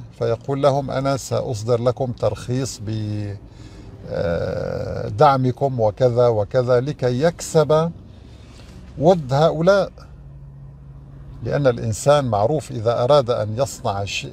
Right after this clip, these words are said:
إذا أراد السلطة والمال والنساء، عليه أن لا يصطدم مع الناس، لأن أي اصطدام مع الناس ستخسر كثيرا.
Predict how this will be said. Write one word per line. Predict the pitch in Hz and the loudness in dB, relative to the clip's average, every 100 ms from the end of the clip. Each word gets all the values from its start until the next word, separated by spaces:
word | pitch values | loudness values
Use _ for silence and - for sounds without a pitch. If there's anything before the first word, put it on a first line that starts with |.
| 127 - | -14 -10
إذا | 127 151 | -2 4
أراد | 160 170 117 | 6 6 4
السلطة | - 170 151 - 90 - - - - - | -2 -2 -2 -2 -10 -12 -20 -20 -20 -4
والمال | 135 151 139 135 117 98 90 - | 4 4 4 4 2 0 -8 0
والنساء، | 156 165 135 - 175 202 - - - - - - - - - | 0 2 0 2 2 2 -10 -20 -20 -20 -20 -20 -20 -20 -8
عليه | 107 123 156 220 196 143 147 - | 0 4 4 4 2 -2 -2 0
أن | 196 214 208 190 - - - - - - - | 0 0 -4 -8 -14 -20 -20 -20 -20 -20 -10
لا | 147 202 208 | 4 6 6
يصطدم | 170 - 165 160 | 2 2 0 0
مع | 135 113 | 0 -2
الناس، | 107 101 87 - - - - - - - - - - - - - - - | -2 -6 -8 -12 -18 -20 -20 -20 -20 -20 -20 -20 -20 -20 -20 -20 -18 -10
لأن | 120 170 170 | -2 0 2
أي | 160 208 175 | 2 0 0
اصطدام | 156 - 165 190 175 | -4 -2 2 4 4
مع | 160 165 | 2 0
الناس | 170 190 175 - | 0 -2 -4 -6
ستخسر | 135 127 - - 151 117 | -6 -2 -4 0 0 0
كثيرا. | 127 - 113 92 | -2 -4 -4 -4